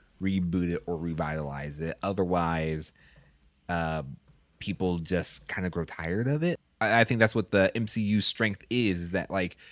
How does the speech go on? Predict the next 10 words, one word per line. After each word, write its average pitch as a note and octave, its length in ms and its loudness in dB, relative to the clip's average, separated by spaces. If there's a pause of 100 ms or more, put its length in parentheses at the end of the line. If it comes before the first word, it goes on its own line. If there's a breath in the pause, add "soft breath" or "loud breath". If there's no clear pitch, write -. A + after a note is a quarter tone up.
(400 soft breath)
even D3 240 0
after A#2+ 300 0
you A2 120 0
get, G#2 240 0
like, F2 220 -2
one A2+ 300 0
or G2 100 4
two G2 560 6
or A#2 120 4
maybe G3 260 2